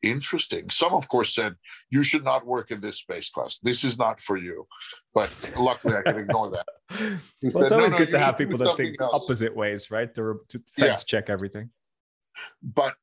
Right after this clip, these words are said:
Speaker 1: it turned out that quite a lot of people said, "I want this. I personally want to learn your tricks." And then I did, because that's what I do, I did a test.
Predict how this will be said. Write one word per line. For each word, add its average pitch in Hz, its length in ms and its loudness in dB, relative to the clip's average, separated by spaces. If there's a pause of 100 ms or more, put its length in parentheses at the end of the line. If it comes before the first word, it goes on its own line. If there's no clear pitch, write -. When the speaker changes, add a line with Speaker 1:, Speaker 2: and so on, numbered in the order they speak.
(140)
Speaker 1:
it - 180 -2
turned 160 280 0
out 131 240 0
that - 160 -6
quite 151 260 -2
a 160 80 -2
lot 127 200 -2
of 110 80 -14
people 123 320 -6
said, 98 320 -2 (260)
"I 135 180 0
want 131 360 -2
this. - 440 -6 (440)
I 139 320 2
personally 113 500 -2
want 90 340 -6
to 90 140 -2
learn 90 300 0
your 80 160 -10
tricks." - 500 -4 (360)
And 127 120 2
then 175 100 4
I 160 80 2
did, 107 300 0
because 98 280 -6
that's - 240 -2
what - 100 -4
I 85 40 -8
do, 311 200 4
I 427 60 2
did 226 180 -4
a 135 40 -14
test. - 440 -6